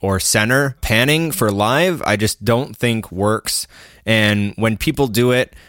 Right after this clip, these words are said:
I think you can destroy the experience for, for someone who's a big fan of the band. So keep that in mind next time you go to mix a show. And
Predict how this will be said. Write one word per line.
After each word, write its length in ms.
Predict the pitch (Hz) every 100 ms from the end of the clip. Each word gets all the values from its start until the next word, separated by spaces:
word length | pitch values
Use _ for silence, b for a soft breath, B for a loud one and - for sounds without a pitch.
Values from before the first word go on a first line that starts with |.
| b
I 80 | 107
think 200 | 113 120
you 100 | 123
can 240 | - 117 107
destroy 560 | 107 - - 120 127
the 100 | 127
experience 800 | 110 - - 110 113 113 107 -
for, 440 | - 104 101 95 82
for 120 | 104
someone 320 | - 117 113
who's 200 | 113 107
a 60 | 92
big 240 | 104 98
fan 320 | - 104 104
of 80 | 101
the 80 | 92
band. 440 | 95 95 95 87 -
So 200 | - 82
keep 240 | - -
that 180 | 180 -
in 80 | 135
mind 320 | 131 131 127
next 220 | 123 -
time 200 | 127 117
you 80 | 113
go 120 | 117
to 60 | 110
mix 280 | 113 -
a 60 | 95
show. 420 | - 113 90 - B B B B B B
And 420 | - 147 143 143